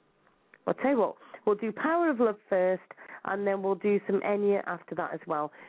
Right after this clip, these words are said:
So thanks very much to everybody who's joined the show, uh, and I will be going on to the Ask Sue Show group if I can get on Facebook and put all the links on as well for all the groups. So thank you very much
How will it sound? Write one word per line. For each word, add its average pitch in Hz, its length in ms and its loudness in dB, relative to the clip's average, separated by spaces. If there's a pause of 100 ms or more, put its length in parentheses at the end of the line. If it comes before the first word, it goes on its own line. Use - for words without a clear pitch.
(220)
So 202 240 6
thanks 302 260 -2
very 247 160 2
much 233 180 0 (100)
to 208 180 2
everybody 202 440 0
who's 175 280 2
joined 190 240 2
the 165 140 -2
show, 180 300 0 (340)
uh, 202 340 -2
and 214 160 -4
I 208 140 0
will 208 220 0
be 208 140 -2
going 240 280 0
on 233 260 -4
to 214 140 2
the 202 180 0
Ask 240 240 -4 (160)
Sue 226 220 4 (100)
Show 190 180 2
group 190 360 0
if 190 160 -2
I 190 60 -6
can 196 120 -4
get 185 80 0
on 175 100 -4
Facebook 196 420 -2 (340)
and 180 120 -6
put - 140 -4
all 180 160 2
the 180 100 4
links 175 320 -2 (140)
on 170 280 -2
as 160 120 -4
well 165 260 -2
for - 80 0
all 156 140 6
the 160 60 4
groups. 135 340 0 (580)
So 185 240 2
thank 214 260 -2
you 214 60 -2
very 214 200 0
much 214 180 -2